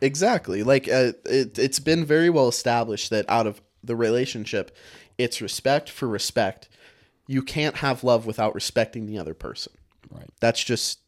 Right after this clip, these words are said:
Speaker 1: the groundwork of that for me, at least. So, like, when I sit there and I'm like, "Hey, like, don't do this." And then she's like, I don't even really have to explain it to her, but, like,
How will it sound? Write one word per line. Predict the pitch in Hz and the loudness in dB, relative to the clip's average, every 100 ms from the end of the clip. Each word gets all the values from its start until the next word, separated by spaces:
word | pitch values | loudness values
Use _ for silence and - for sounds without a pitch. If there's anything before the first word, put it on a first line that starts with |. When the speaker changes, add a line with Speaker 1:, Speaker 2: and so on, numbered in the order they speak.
| - | -4
Speaker 1:
the | 110 | -4
groundwork | 113 123 123 127 123 117 110 | -2 2 4 4 2 0 -2
of | 104 - | -6 -2
that | 95 73 - | -2 -2 -8
for | 87 | -10
me, | 101 85 - - | -10 -14 -18 -20
at | - | -20
least. | 73 - - - _ _ - - | -20 -18 -20 -20 _ _ -20 -12
So, | - 196 | -2 4
like, | 185 170 | 4 4
when | 160 | 0
I | 170 | 0
sit | - 165 156 | 0 0 2
there | 143 | 0
and | 117 | 0
I'm | 107 | -2
like, | 101 104 | -6 -8
"Hey, | - 175 | -6 -4
like, | 113 117 | -4 -6
don't | 131 127 | -6 -6
do | 120 | -6
this." | 113 104 - _ | -6 -8 -12 _
And | 120 123 | -2 0
then | 127 120 | -2 -4
she's | - - 120 - | -10 -12 -14 -6
like, | 120 123 - - - | -2 -2 -4 -6 2
I | 269 | 4
don't | 220 | 4
even | 147 120 | 2 0
really | 120 113 | 0 0
have | 113 | -2
to | - | -4
explain | - - 123 151 | -8 -4 0 0
it | - | -2
to | 85 | -6
her, | 87 | -6
but, | 110 | -4
like, | 107 120 - | -4 -6 -12